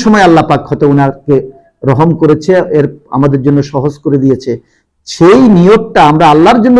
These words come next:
কতটুকু ত্যাগ করব, এটাই আল্লাহ চাচ্ছেন। আবার দেখা যায়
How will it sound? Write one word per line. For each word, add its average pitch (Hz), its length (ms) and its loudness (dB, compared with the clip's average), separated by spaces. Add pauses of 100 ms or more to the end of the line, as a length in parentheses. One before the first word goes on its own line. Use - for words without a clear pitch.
(140)
কতটুকু 233 420 0 (120)
ত্যাগ 233 160 2 (100)
করব, 156 220 0 (960)
এটাই 202 300 4 (100)
আল্লাহ 202 180 4
চাচ্ছেন। - 380 -6 (460)
আবার 196 340 2
দেখা 226 240 2
যায় 220 180 4